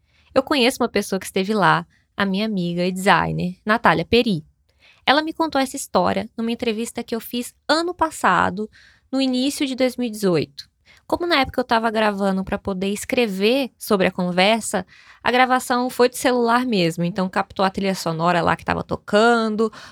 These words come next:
os sons ambientes, os meus comentários durante a conversa, então já vou avisando que você vai ouvir muitos caraca. A entrevista foi gravada na casa dela, um ambiente que não é a Amazônia, mas tem muito verde, muitas plantas na janela,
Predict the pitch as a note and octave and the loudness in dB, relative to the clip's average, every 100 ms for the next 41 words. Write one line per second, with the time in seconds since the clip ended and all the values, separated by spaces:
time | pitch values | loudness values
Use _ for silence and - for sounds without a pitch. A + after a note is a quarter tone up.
0 | - F3+ - F#3+ F#3 E3+ E3+ E3+ G3 G3+ | -6 -4 -2 0 0 -2 0 2 4 4
1 | G3+ G3+ F#3 G3 - G3+ F#3+ F#3+ F3+ F3+ | 2 -2 -2 -2 -2 -2 -2 0 0 0
2 | F3 F3 F3 F3+ - F3+ E3 F3+ G#3 G#3+ | -2 -2 -2 -6 -4 -2 4 4 6 2
3 | - G#3 G3+ G#3+ G#3+ G#3 G#3+ G#3+ G#3+ G3 | 0 0 0 0 2 4 4 2 0 2
4 | G#3+ G#3+ G#3+ G#3+ - G#3 G#3+ G#3 F#3+ G#3+ | 0 0 0 -2 -2 0 2 2 2 0
5 | G#3+ A3 A#3+ - - A3+ G3 D3 D#3 - | 0 0 -4 -6 0 2 4 2 0 -4
6 | - - _ - - - - _ - C4 | -4 -6 _ -18 -16 -20 -20 _ -4 2
7 | C4+ B3 D4 D4 - B3 A#3 A#3 A3+ A#3 | 2 2 -2 -4 -2 0 2 2 2 0
8 | A#3+ A#3+ C4 B3+ G3+ F#3 E3+ F3 G3 G3+ | 0 0 0 2 2 2 0 -2 -2 -2
9 | G#3+ A3 - A3+ C#4 A3 F#3 F#3 G3 A#3+ | -4 -4 -6 -6 -2 0 0 0 0 0
10 | F#3+ F#3 G3+ A3+ G#3+ G#3+ - B3 G3+ G#3 | 2 2 2 2 0 0 -2 -4 -2 -2
11 | A3+ A#3 F3 E3 E3+ E3 E3 G3 F#3+ - | -2 -2 -2 0 0 -2 -6 -6 -6 -6
12 | F3+ E3+ E3+ D#3+ D#3 D#3+ F3+ F#3 | -6 -4 -6 -4 -4 0 2 2